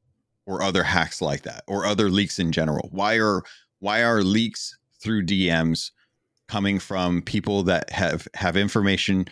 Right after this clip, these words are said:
prior to it? And, and honestly, like, the, the, the leakers that are out there that are being braggadocious about being right about stuff, I think is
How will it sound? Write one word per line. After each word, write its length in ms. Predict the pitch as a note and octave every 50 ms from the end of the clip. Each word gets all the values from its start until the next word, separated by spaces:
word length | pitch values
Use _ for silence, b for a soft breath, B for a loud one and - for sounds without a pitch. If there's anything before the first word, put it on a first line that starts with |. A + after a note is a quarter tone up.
| B B B B _ _ _ _
prior 320 | - G#2 G2+ G2 F#2+ F#2 F#2
to 240 | D#2+ - - F2+ E2+
it? 160 | E2 D#2+ - _ _ _ _ _ _ _ -
And, 280 | G#2+ G#2+ G#2+ G#2+ F#2+ -
and 240 | A#2 B2 B2+ A#2+ - - _ _ _ _ _ _ -
honestly, 440 | C3 C#3 D#3 D3 - D3 D3 C#3+
like, 200 | C3+ B2 A#2 A2+
the, 160 | - A#2 A2+ A2+
the, 280 | A#2 G#2+ A2+ A2+ G#2+
the 240 | G#2+ A2 G2 A2 A2
leakers 420 | G#2+ B2 C#3 B2+ - C3+ B2+ A2+
that 120 | - A#2 G2+
are 80 | F#2+
out 220 | - F#2 F#2 F#2+ -
there 180 | A2 G#2+ G#2
that 160 | G2 F#2+ G2 F2
are 80 | F#2
being 220 | E2 G2+ G2+ G2 F2+
braggadocious 680 | F#2+ F2+ F2+ F2+ F#2 D#2 E2+ E2 E2 - - F#2 -
about 240 | F#2 - E2+ D#2 D2+
being 240 | - F2+ F2 D#2+
right 220 | C#2+ D#2 D2+ E2 E2+
about 240 | F2+ G#2 G2+ E2+ -
stuff, 280 | - - A2+ G#2+ -
I 80 | G2+ F2
think 220 | F2 G2 F#2 -
is 100 | F2+ -